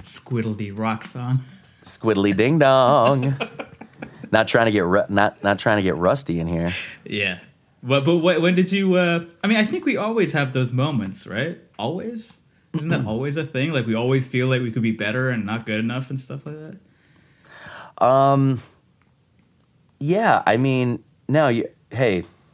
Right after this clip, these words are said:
Speaker 2: you're right, you're right. Hey, it's like, yeah, it's not a, it's not a, um, it's not a feeling that's exclusive to, to what we do. It's true.
Speaker 1: Mm-hmm.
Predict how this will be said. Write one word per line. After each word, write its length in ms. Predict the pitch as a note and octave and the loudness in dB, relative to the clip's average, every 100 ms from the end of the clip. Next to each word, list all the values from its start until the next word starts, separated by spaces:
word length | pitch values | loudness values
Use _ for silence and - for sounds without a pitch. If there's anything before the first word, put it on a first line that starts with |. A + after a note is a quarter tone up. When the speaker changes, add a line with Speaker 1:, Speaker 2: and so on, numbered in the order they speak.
| _ | _
Speaker 2:
you're 140 | - G#2 | -4 0
right, 320 | G#2 A2+ D#2 - | 2 2 0 -4
you're 140 | F2+ | 0
right. 300 | F#2+ G2 D#2 - - - - - | 2 2 0 -10 -20 -20 -10 0
Hey, 280 | A2 E2+ E2 _ _ _ _ _ _ _ _ _ - | 2 2 -4 _ _ _ _ _ _ _ _ _ -6
it's 200 | G2+ - | -4 0
like, 300 | G2+ F2+ - _ - | 0 0 -6 _ -4
yeah, 220 | A2 F2 | 2 2
it's 140 | F2+ | 2
not 180 | B2 A2+ | 2 4
a, 180 | A2 G2 - | 4 2 0
it's 180 | F2 | -2
not 220 | A2+ A2 G#2+ | 2 4 4
a, 300 | F#2+ F2+ F2 | 4 4 4
um, 360 | E2+ E2 D#2+ - _ _ _ _ - | 4 2 -2 -10 _ _ _ _ -6
it's 160 | F#2+ | 0
not 140 | A#2+ A2 | 2 2
a 40 | |
feeling 480 | F#2 A2+ G#2+ G2+ F2+ | 0 0 2 2 2
that's 500 | F2 D#2+ - - - _ _ _ _ | 2 0 -2 -8 -12 _ _ _ _
exclusive 800 | F#2 - - G#2 G#2+ G#2 G2+ F2 | -6 -4 -2 0 0 2 0 -2
to, 360 | - F#2 E2+ E2 - | -2 0 2 0 -4
to 120 | F#2 | 0
what 160 | F#2 | 0
we 160 | D#2+ F#2+ | 2 0
do. 220 | E2 D#2 | 0 -2
It's 140 | D#2 - | -4 -6
true. 420 | - F#2 D2+ D2+ _ _ _ _ _ - | -2 -2 -2 -4 _ _ _ _ _ -10
Speaker 1:
Mm-hmm. 360 | C3+ A#2+ B2 | -6 -6 -8